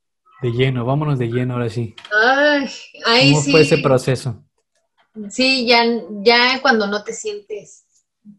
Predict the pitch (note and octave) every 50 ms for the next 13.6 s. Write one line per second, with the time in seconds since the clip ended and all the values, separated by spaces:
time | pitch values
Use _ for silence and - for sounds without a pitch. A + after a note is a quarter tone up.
0 | _ _ - - A3 G#3 G3+ G3 F#3+ F#3+ - - - - - - D4 - C4 A#3+
1 | A3 A3 G#3+ C#4 C#4 D#4 D4 - C#4+ C4+ C4 G3 - - - - - - C#4 D#4
2 | - D3 C#3+ C#3+ D3 C#3+ - E3 D#3+ D#3+ D#3 E3 - - B3 C4 B3+ - F3 E3+
3 | - A3+ B3+ C4+ C4+ - D4+ D4+ D4+ C4+ B3+ B3 A3 - A3 A#3+ - - D4+ D4
4 | D4 C#4+ - A3 G#3 G3+ G#3 G#3 A3 A3 - B3 A#3 G3 A#3 A#3+ A#3+ B3+ C#4 C#4+
5 | - - B3+ A#3 A#3 C4 B3+ - C4+ C4 A3 G#3+ G3 F#3+ F#3+ G3 F#3+ F#3+ - _
6 | _ _ _ A3+ A3 A3 - B3+ B3 A#3 B3 C4 C4+ - A3 G#3 G3+ G3 G3 F#3+
7 | F#3 F3+ G#3+ A#3 A#3+ A3 C4 C4 C4 B3+ B3 - - _ _ _ - - G#3+ G#3+
8 | G#3+ A#3 B3 D4+ E4 - - - _ _ _ - F#3+ F#3+ - - C4+ F4 A4 -
9 | _ _ _ _ _ C#3+ C3 C3 B2+ B2 A#2+ A#2+ B2 B2 A#2+ A#2+ A#2 A2+ G#2 -
10 | _ _ _ _ _ - A2+ G#2 A#2+ A#2 A3+ A3 G#3+ G3+ G3+ G3+ G3+ G#3 G#3+ G#3+
11 | G#3+ G#3+ G#3+ G#3+ G3+ G3 - - - - - - G3 G3+ G3+ A3+ A3+ A#3 A3+ -
12 | A#3+ A#3 A3+ A3 - - _ _ _ _ _ _ _ _ - G3 A3 G#3 G#3+ G#3+
13 | G#3 G#3 - - G3+ G3 F#3+ F#3 - - -